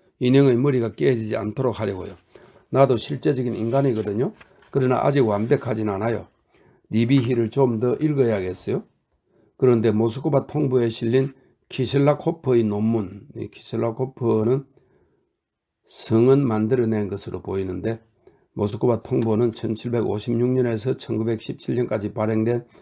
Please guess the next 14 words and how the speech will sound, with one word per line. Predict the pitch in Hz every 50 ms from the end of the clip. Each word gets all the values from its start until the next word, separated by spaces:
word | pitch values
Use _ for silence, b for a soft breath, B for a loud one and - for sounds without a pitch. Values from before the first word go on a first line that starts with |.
| b b b b
반관보적 | - 104 104 110 117 120 117 117 101 92 98 104 104 117 139 143 123 120 110
성격의 | - - - 98 - - 104 107 117 - -
의용신문이었다. | 113 104 104 107 113 117 113 - - 98 101 98 95 98 104 - - - - - _ _ _ _ _ _ _ _ _ _ _ _ _ _ _ _ _ _ _ _ _ _ _ b b b b b b b b b b b b b b b
모스크바 | - 113 117 113 131 - 151 143 143 139
통보에 | - 139 156 160 139 135 127 120
실린 | 127 - - 120 120 120 131 139 139 143 - _ _ _
키셀라코프의 | - - 120 110 - 135 135 135 139 139 139 - - - 147 139 - - 123 117 117 107
논문 | 101 104 107 110 117 123 123 113 110
여성 | 120 143 135 - - 147 147 139
노동론은, | 123 113 107 120 123 127 135 139 127 113 110 - -
노동론은 | 107 104 107 110 120 123 127 131 127 127 120 110 -
읽었나요? | 147 156 139 127 113 107 104 101 110 143 196 - _ b b b b b b b b
꼭 | - 120 123 135
읽어보세요. | 143 139 123 120 107 117 120 113 - 127 110 95 87